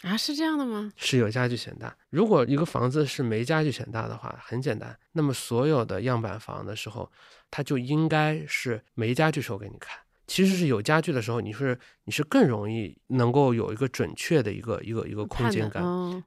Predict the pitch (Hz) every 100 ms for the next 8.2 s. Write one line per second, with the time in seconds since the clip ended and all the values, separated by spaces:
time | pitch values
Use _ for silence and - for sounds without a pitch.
0 | _ 262 262 - 247 277 349 381 349 208
1 | 220 330 285 190 175 170 175 196 - 311
2 | 254 - - 285 302 294 262 170 - 302
3 | 233 - 190 160 151 202 226 233 185 185
4 | 190 196 170 - 233 208 175 180 202 190
5 | 175 180 170 175 156 - - - 135 117
6 | 101 117 147 170 180 143 123 123 131 151
7 | _ - 160 139 165 139 113 123 131 -
8 | 131